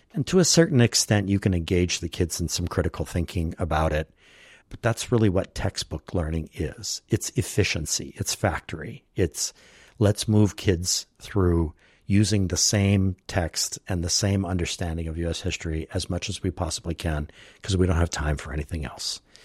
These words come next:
So Bury My Heart at Wounded Knee blew me out of the water, because all of a sudden the textbook story of America's relationship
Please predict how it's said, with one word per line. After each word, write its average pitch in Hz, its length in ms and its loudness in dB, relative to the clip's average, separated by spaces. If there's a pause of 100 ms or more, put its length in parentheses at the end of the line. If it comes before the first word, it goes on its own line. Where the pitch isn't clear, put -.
(880)
So 110 580 6 (400)
Bury 110 300 6
My 123 160 4
Heart 98 220 6
at 90 80 2
Wounded 92 340 2
Knee 95 300 4
blew 104 300 0
me 104 140 4
out 92 160 2
of 85 60 0
the 87 80 2
water, 82 360 0
because - 540 -4
all 104 200 0
of 127 60 0
a 127 60 2
sudden 92 360 0
the 80 100 -4
textbook - 760 -4
story 80 640 -4 (600)
of 87 600 2
America's 98 640 2
relationship 92 720 2